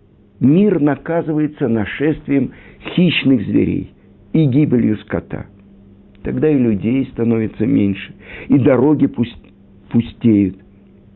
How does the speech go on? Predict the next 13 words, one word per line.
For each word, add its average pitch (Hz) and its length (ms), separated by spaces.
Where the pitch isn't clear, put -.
И 95 140
так 135 340
сказано, 120 680
что - 220
если 104 640
вы 110 500
не 123 240
исправитесь, 98 800
э, 95 400
но 101 260
сказано 104 760
"Баэле", 110 920
а 92 540